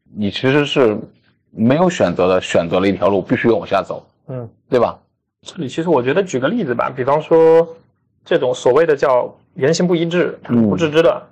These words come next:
Speaker 1: 嗯。
Speaker 2: 它不是说刻意为之的。
Speaker 1: 对。
Speaker 2: 所以，呃，某种程度上就是要想着从这种治理结构的角度上来看，
Speaker 1: 嗯。
Speaker 2: 就是要保证不同的声音的存在。
Speaker 1: 嗯。
Speaker 2: 我认为这个还蛮重要的。
Speaker 1: 对，是。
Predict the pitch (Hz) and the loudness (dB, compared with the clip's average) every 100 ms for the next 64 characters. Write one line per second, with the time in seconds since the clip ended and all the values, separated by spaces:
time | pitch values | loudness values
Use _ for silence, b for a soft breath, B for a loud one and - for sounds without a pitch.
0 | - 95 87 - 147 156 151 170 - 170 | -10 -6 -6 -6 -6 -4 -4 -4 -2 -4
1 | 120 117 113 120 - _ - 98 85 123 | -6 -12 -14 -18 -20 _ -12 -10 -12 -20
2 | _ - 143 151 135 135 143 123 _ _ | _ -12 -8 -8 -10 -14 -18 -20 _ _
3 | - 127 143 165 131 127 123 139 135 - | -10 -2 0 0 -2 -4 -4 -2 -2 0
4 | 131 117 - _ _ - 143 156 131 - | 0 -2 -8 _ _ -6 0 0 0 -4
5 | 113 - 127 127 123 123 131 123 - - | -8 -2 -2 0 -4 -2 0 -2 -2 -2
6 | 147 117 110 147 151 - - - - - | 0 2 2 4 2 0 -6 -10 -18 -10
7 | - - _ - 95 87 98 113 131 123 | -10 -10 _ -8 -4 -4 -8 -10 -6 -4
8 | 117 107 120 113 113 120 113 131 127 117 | -4 -2 -4 -4 -10 -10 -10 -10 -10 -14
9 | 117 - 127 - _ - 90 87 131 131 | -16 -20 -20 -20 _ -18 -14 -14 -16 -20
10 | _ _ _ _ - 123 123 131 123 131 | _ _ _ _ -20 -12 -8 -6 -6 -8
11 | 120 123 120 123 127 98 - _ 92 107 | -10 -10 -8 -6 -6 -10 -18 _ -16 -16
12 | - - - | -18 -14 -12